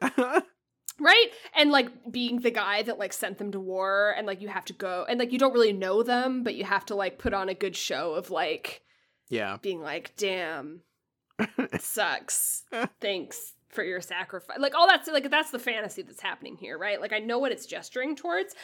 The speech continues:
Speaker 2: but it, it is so impersonal, but I'm like, "Harry, it's Hogwarts. Like, these are the people you fucking knew. Like, why,
Speaker 1: Yeah, I
Speaker 2: why
Speaker 1: thought
Speaker 2: is
Speaker 1: you
Speaker 2: Harry
Speaker 1: loved all these
Speaker 2: reacting this
Speaker 1: people.
Speaker 2: way?" Yeah.
Speaker 1: I thought you
Speaker 2: It's like,
Speaker 1: had
Speaker 2: Fred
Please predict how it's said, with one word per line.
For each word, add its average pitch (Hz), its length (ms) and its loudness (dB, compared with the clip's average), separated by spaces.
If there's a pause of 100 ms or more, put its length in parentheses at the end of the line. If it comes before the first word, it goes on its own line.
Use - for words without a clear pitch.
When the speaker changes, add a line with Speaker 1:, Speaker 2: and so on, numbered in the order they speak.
(240)
Speaker 2:
but 311 160 8
it, 302 220 0 (520)
it 269 140 -2
is 262 180 2
so 262 360 0
impersonal, 262 720 0
but 233 120 2
I'm 233 160 0
like, 220 400 0 (560)
"Harry, 381 380 2
it's - 220 0
Hogwarts. 349 420 2
Like, 277 120 0
these 320 180 0
are 370 40 -2
the 370 40 -4
people 381 320 0 (100)
you 262 100 -6
fucking 220 380 -4
knew. 143 340 -8
Like, 285 300 0
why, 349 420 2 (140)
Speaker 1:
Yeah, 190 140 6
I - 20 8
Speaker 2:
why 330 80 6
Speaker 1:
thought 349 80 10
Speaker 2:
is 262 80 0
Speaker 1:
you 240 60 4
Speaker 2:
Harry 202 120 8
Speaker 1:
loved 214 220 10
all 202 140 12
these 180 180 6
Speaker 2:
reacting 320 180 4
this 214 140 -2
Speaker 1:
people. 101 100 -8
Speaker 2:
way?" 165 500 -6
Yeah. 285 640 6
Speaker 1:
I 156 60 0
thought 208 200 4
you 190 80 2
Speaker 2:
It's 185 60 4
like, 190 100 8
Speaker 1:
had 180 100 2
Speaker 2:
Fred 480 220 8